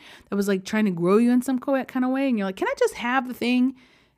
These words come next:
and it not have a lesson tied to it?" <laughs> No. <laughs> So i-,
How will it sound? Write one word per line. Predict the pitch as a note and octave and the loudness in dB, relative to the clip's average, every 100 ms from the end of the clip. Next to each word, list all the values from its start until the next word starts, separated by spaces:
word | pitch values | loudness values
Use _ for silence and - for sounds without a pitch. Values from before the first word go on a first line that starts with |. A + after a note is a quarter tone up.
| - | -4
and | A3 | 0
it | G#3+ - | 0 0
not | G#3 A3 | 0 0
have | A3+ G#3+ | 0 0
a | |
lesson | G3 G#3+ A3 G#3+ | 2 0 0 -2
tied | A#3 G#3 | 0 0
to | B3 | 0
it?" | A3 A3 G#3+ | 0 0 -4
<laughs> | - A#3 - - - _ - | -4 -6 -10 -18 -20 _ -2
No. | F3+ D#3 - - | 0 0 -2 -4
<laughs> | F#3+ - - _ _ _ _ _ _ _ _ _ _ _ _ _ _ _ _ | -4 -4 -16 _ _ _ _ _ _ _ _ _ _ _ _ _ _ _ _
So | - G#3+ F#3+ F3+ F3+ - _ _ _ _ _ _ - _ _ _ _ _ _ - | -8 -2 0 0 -4 -10 _ _ _ _ _ _ -20 _ _ _ _ _ _ -20
i-, | - | -20